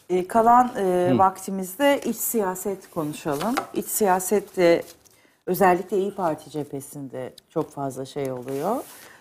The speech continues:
Speaker 1: E, Meral Akşener aday olmayacağını
Speaker 2: Hı.
Speaker 1: açıkladı. Ve, e, adaylar da şekillenmeye başladı aslında. E, kim geçer İYİ Parti'nin
Speaker 2: Hı.
Speaker 1: adın, e, başına ve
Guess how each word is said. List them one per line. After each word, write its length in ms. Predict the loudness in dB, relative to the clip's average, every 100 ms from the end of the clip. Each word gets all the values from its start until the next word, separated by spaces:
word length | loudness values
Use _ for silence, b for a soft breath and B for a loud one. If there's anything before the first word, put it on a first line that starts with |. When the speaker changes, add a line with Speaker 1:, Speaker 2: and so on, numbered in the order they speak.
| -2
Speaker 1:
E, 200 | 4 4
Meral 300 | 6 4 4
Akşener 500 | 2 -2 -8 -4 -2
aday 280 | -2 -2 -2
olmayacağını 720 | -2 -4 -6 -8 -10 -12 -10
Speaker 2:
Hı. 40 | -12
Speaker 1:
açıkladı. 720 | -14 -12 -8 -6 -2 -4 -4 b b b _ _
Ve, 300 | 4 4 4
e, 280 | 0 2 4
adaylar 580 | 4 4 2 0 -4 -4
da 80 | -6
şekillenmeye 840 | -6 -14 -12 -10 -10 -4 -2 0
başladı 640 | 0 -2 -10 -12 -10 -12 -10 -8
aslında. 720 | -8 -8 -8 -6 -4 -6 -8 b b b b 2
E, 360 | 6 6 4 2 -6 _ _ _ _ _ _ 0
kim 160 | 2
geçer 320 | 2 0 0
İYİ 180 | 0 0
Parti'nin 480 | 2 4 4 2 -4
Speaker 2:
Hı. 40 | 2
Speaker 1:
adın, 400 | 4 4 0 -2 2
e, 340 | 4 6 4
başına 640 | 2 2 2 4 4 4 4
ve 320 | 6 6